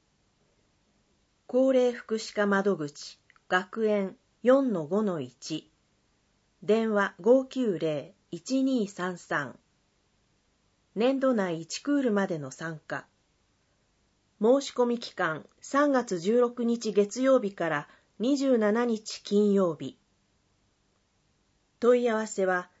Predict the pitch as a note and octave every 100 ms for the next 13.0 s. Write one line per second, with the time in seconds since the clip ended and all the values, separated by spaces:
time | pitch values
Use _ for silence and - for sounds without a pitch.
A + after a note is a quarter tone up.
0 | _ - - A3+ C#4+ C#4+ C#4 C#4 C4 C4
1 | B3+ B3+ A#3 A#3 G#3+ G3+ D#3+ C#3 B2+ -
2 | _ - A#3+ A#3+ A3 G#3+ - F#3+ - -
3 | E3 D3 C3 - _ _ _ _ _ _
4 | _ _ _ _ _ E3 G#3+ G#3+ G3+ F#3+
5 | - _ A3+ C#4 C4+ - B3+ G3+ D#3+ D#3+
6 | D3+ C#3 _ - F3 - C4 C4+ B3+ F#3
7 | - F#3+ F#3 - E3+ C#3+ - _ _ _
8 | _ _ _ _ _ _ _ _ _ _
9 | _ _ _ _ _ _ _ _ _ _
10 | _ _ _ _ _ _ _ _ G3 G3
11 | C4 C#4+ C#4 B3+ A3 A3 G#3 D3+ - _
12 | - F3+ F#3+ _ - C#4+ C4+ C#4 A#3 G3+